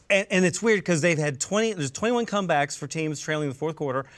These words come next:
thirty-eight games decided by one point or less, which is an eighty-six year high, which is crazy. So you have parity at an all-time high. I, I mean, there's a lot of conversations that you can have about the N F L. There's a lot of conversations you can have about the recruiting class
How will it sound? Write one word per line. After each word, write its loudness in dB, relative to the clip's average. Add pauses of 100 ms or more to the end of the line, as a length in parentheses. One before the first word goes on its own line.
(260)
thirty-eight 2
games 2
decided 2
by 2
one -2
point -4
or -4
less, 0
which -4
is -4
an -8
eighty-six -2
year -2
high, 2 (240)
which 0
is 2
crazy. 2
So 2
you 4
have 2
parity 4
at 4
an 0
all-time 2
high. 2 (560)
I, -6 (500)
I 4
mean, 4
there's 2
a 2
lot 6
of 0
conversations 0
that -4
you -4
can -2
have 0
about 0
the -4
N -4
F -6
L. 2 (240)
There's -4
a 0
lot 6
of 0
conversations 0
you -2
can -2
have 2
about 2
the -4
recruiting 0
class 0